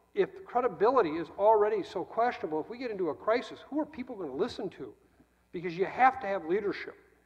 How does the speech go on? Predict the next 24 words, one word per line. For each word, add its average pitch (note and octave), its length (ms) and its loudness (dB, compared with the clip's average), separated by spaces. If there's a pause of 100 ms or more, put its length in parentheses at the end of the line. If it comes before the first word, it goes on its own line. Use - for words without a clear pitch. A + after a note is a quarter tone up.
(220)
You E3+ 100 0
have G#3+ 180 6
to B3 60 -2
have - 180 0
people G#3+ 260 -4
who E3+ 80 -4
will F3+ 140 0
believe D3 440 -2
you, A#2+ 160 -16 (500)
even F3+ 180 -2
if - 100 -8
you F#3 80 0
have C#3+ 120 -2
bad D3+ 240 0
news. C#3 280 -8
So F3 200 0 (440)
what's G3 180 2
gonna A3+ 200 4
happen A#3+ 320 4
is E3 100 0
we're F#3 60 -2
gonna G3+ 120 2
have G3 140 -2
spokespeople. G3 600 0